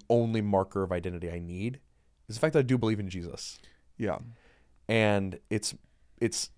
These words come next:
Speaker 1: the condemnation of Satan and my own broken conscience
Speaker 2: Mm-hmm.
Speaker 1: that tells me otherwise.
Speaker 2: Yes.
Speaker 1: That, no, nope, you're not good enough yet.
Speaker 2: Yeah.
Speaker 1: Nope, you need to add something to what Jesus has done.
Speaker 2: Yeah.
Speaker 1: And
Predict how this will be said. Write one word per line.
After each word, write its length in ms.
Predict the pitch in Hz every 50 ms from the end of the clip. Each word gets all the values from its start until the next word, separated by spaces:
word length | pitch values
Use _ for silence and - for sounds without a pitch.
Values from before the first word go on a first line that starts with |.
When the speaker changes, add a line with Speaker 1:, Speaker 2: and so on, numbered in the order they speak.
| _ _ -
Speaker 1:
the 240 | 98 101 101 95
condemnation 720 | - - - 123 117 120 113 104 104 101 107 104 - -
of 80 | 92 -
Satan 460 | - - 104 - - 160 165 180 180 _ - - _ _ _ _ -
and 120 | 104 104 104
my 140 | 104 98
own 320 | - 113 117 117 113 110 104
broken 500 | 101 104 107 104 110 113 - 120 101 98
conscience 800 | - - 98 95 90 - 92 82 82 - - - - - 113 117
Speaker 2:
Mm-hmm. 300 | 127 - - 117 107 107 110 120 - _ _ _ _ _ -
Speaker 1:
that 340 | 101 107 98 92 87 - - - - -
tells 240 | - 110 98 95
me 100 | 92 85
otherwise. 680 | 80 85 82 80 58 - - 58 60 - - - - _ _ -
Speaker 2:
Yes. 260 | 117 107 95 95 - 107
Speaker 1:
That, 380 | 104 101 92 90 - - - _ _ _ _ _ -
no, 320 | 107 110 113 107 104 104 - - 65 -
nope, 240 | 113 113 107 104 -
you're 100 | 104 104
not 160 | 104 98 71 95
good 120 | 95 90
enough 240 | 90 82 82 - -
yet. 180 | 82 - - _ _ _ _ -
Speaker 2:
Yeah. 220 | 113 110 90 90 107 -
Speaker 1:
Nope, 400 | 113 117 113 107 104 101 - - -
you 140 | 110 113
need 100 | 107 104
to 160 | 101 101 - -
add 300 | 101 101 101 98 92 -
something 400 | - 104 95 95 - 95 92 90
to 400 | - - 95 92 90 87 85 95 120 - _ -
what 180 | 101 98 85
Jesus 300 | 92 98 87 80 85 -
has 120 | 90 85 -
done. 300 | 85 95 90 92 - - _ -
Speaker 2:
Yeah. 280 | 107 113 107 90 95 113 - _ _ _ _ _ -
Speaker 1:
And 520 | 101 101 95 92 92 90 87 87 87 -